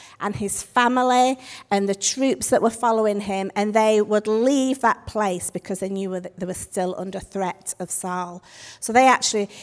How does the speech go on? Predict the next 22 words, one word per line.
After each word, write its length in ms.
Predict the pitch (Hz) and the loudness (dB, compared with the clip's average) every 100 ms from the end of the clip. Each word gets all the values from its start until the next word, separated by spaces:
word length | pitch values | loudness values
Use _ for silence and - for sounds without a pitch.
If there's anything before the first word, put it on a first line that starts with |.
| - | -2
he 100 | 240 | 0
actually 260 | - 220 | 2 4
went 340 | 196 233 226 214 | 6 6 6 0
and 160 | 202 | 0
lived 260 | 214 220 - - | 2 2 0 -4
in 160 | 202 | -2
the 60 | 190 | -2
Philistines' 840 | - 247 233 233 - 202 202 202 | 0 2 2 0 0 0 0 0
areas 500 | 208 196 196 196 190 | 2 2 0 0 0
and 120 | 185 | -2
in 200 | 175 185 - | -4 -4 -4
a 80 | 190 | -4
place 380 | - 214 208 - | -2 -2 -2 -4
called 340 | 214 202 202 | -4 -4 -4
Ziklag, 760 | 202 180 - - 185 170 175 - - | -2 2 2 0 -8 -8 -8 -12 -4
where 160 | 190 | -2
he 180 | 180 196 | -2 -6
thought, 540 | - 202 185 180 180 - _ - | -6 -6 -6 -6 -8 -12 _ -8
"Safety 880 | - - 254 226 220 - 180 170 - _ _ _ - | -6 -2 2 0 0 -10 -10 -12 -14 _ _ _ -8
is 280 | 180 175 - - | -4 -4 -6 -10
great 440 | 185 190 202 196 | -6 -2 -2 -2
here. 340 | - 180 175 | -8 -10 -10